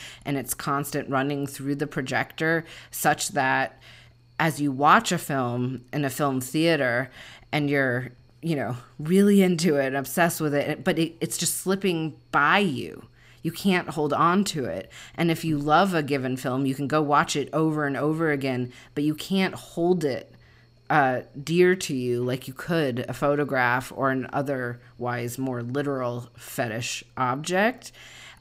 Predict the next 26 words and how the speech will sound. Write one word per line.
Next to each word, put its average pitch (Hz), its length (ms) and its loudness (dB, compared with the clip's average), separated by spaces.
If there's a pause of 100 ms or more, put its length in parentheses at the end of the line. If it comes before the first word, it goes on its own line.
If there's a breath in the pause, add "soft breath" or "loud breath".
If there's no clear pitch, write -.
Uh, 160 380 4
and 190 120 2
so 220 80 2
there's 226 200 4
a 214 60 2
way 180 300 6
that 202 320 2
Shirkers, 196 640 2
the 151 100 0
film 165 380 2
that 143 100 2
was 139 180 -2
not 160 360 2
made, 127 520 -2 (840 loud breath)
is 170 360 6
Sandy 135 840 0
slash 135 540 0
our 127 480 -2 (240)
fetish 135 600 -4
here. 139 540 2 (420 loud breath)
And 165 120 4
it's 160 140 0
a 139 240 4
film 175 880 4
that, 139 340 2 (220)
uh, 127 380 2